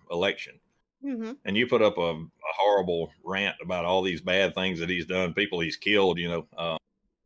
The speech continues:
Speaker 1: just stuff that's, you know, out of this world, just whatever, you know, that
Speaker 2: Awful,
Speaker 1: there, there's
Speaker 2: all
Speaker 1: probably
Speaker 2: crap.
Speaker 1: somebody out there that'll believe it. Well, as long as they don't touch it,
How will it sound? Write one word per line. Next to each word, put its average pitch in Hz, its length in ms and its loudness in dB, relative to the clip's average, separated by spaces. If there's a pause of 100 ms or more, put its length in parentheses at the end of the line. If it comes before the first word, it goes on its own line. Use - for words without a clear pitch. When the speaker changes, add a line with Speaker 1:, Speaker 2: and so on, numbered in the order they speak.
(140)
Speaker 1:
just - 300 -8
stuff 113 320 0
that's, - 360 -8 (800)
you - 160 -8
know, 90 80 -4 (100)
out 110 160 2
of 107 60 0
this 92 180 0
world, 78 380 -2 (300)
just 82 240 -8 (260)
whatever, 80 460 2 (100)
you 85 100 -6
know, 80 220 -2
that 78 120 -8 (380)
Speaker 2:
Awful, 202 280 -4
Speaker 1:
there, 180 180 2
there's 170 140 4
Speaker 2:
all 160 60 -6
Speaker 1:
probably 131 360 4
Speaker 2:
crap. 117 60 -4
Speaker 1:
somebody 107 420 4 (400)
out 101 160 2
there 101 160 6
that'll 90 180 4
believe 92 380 2
it. - 140 -18 (1500)
Well, 98 220 4
as 101 80 0
long 120 240 4
as 110 80 0
they 110 140 2
don't 113 220 0
touch 147 260 2
it, - 160 -6